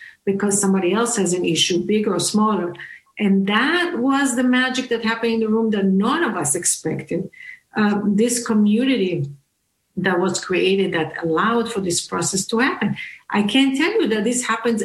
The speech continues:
every time in the class. Sometimes it doesn't. And, I mean, we were, we were there to capture whatever it was, whether wa-, a woman was quitting because it's not what she expected, or,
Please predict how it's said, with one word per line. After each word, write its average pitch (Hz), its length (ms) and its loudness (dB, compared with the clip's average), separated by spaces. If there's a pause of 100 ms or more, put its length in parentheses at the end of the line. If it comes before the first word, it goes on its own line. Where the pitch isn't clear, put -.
every 208 380 2
time 269 340 0
in 202 140 4
the 185 120 0
class. 180 400 -2
Sometimes 311 520 0
it 240 60 -4
doesn't. 262 500 0 (520)
And, 208 480 4
I 208 60 0
mean, 214 300 4
we 226 140 2
were, 262 420 0
we 233 200 2
were 240 200 2
there 220 320 2
to 240 120 -2
capture 240 460 -2
whatever 214 540 0
it 196 160 2
was, 196 300 2
whether 180 320 0
wa-, 180 260 0
a 196 80 0
woman 190 340 2
was - 180 -4
quitting 269 520 0
because 175 280 -2
it's 175 180 -2
not 175 100 -2
what 170 140 0
she 185 80 -4
expected, 233 640 -2
or, 185 360 -2